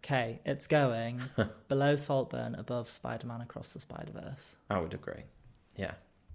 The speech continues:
Speaker 2: Yeah.
Speaker 1: Yeah.
Speaker 2: I'm not sure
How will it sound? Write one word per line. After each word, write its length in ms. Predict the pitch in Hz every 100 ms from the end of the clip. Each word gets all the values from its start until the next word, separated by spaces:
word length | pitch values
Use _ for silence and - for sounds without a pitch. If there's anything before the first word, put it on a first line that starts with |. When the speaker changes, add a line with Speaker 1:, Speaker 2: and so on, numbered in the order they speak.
| - - - - - - - _ - - _ - _ _
Speaker 2:
Yeah. 200 | 104 90 - _ _
Speaker 1:
Yeah. 260 | 143 131 139 - _ _ _
Speaker 2:
I'm 220 | 120 127
not 220 | 139 165 -
sure 640 | - - 156 123 64